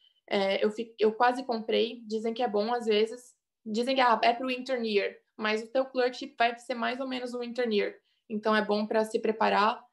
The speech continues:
É, tal-, é, assistiria casos, né, veria a ca-, passagem de plantão, é,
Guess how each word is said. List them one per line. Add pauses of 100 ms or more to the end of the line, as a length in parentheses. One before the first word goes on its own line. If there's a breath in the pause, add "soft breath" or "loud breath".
(460)
É, (220)
tal-,
é,
assistiria
casos,
né,
veria
a
ca-,
passagem
de
plantão, (380)
é,